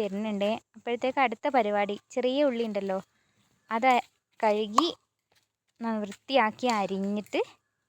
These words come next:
ഇത് താളിക്കാൻ വേണ്ടിയിട്ടാണ്. ഞങ്ങളിവിടെ വറവ് ഇടുക എന്ന് പറയും ട്ടോ. ഓരോ നാട്ടിൽ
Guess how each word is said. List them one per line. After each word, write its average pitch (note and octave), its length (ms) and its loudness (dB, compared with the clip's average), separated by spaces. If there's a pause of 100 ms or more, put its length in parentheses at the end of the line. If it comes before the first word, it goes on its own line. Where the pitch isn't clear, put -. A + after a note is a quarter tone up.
(720)
ഇത് A3+ 120 -2 (120)
താളിക്കാൻ A#3 500 2
വേണ്ടിയിട്ടാണ്. G3 480 -4
ഞങ്ങളിവിടെ A#3 440 2
വറവ് A3+ 360 4
ഇടുക A#3 180 4
എന്ന് G#3 140 0
പറയും F#3 220 -6
ട്ടോ. G3+ 80 -4 (460)
ഓരോ A#3 140 2 (100)
നാട്ടിൽ A#3 260 0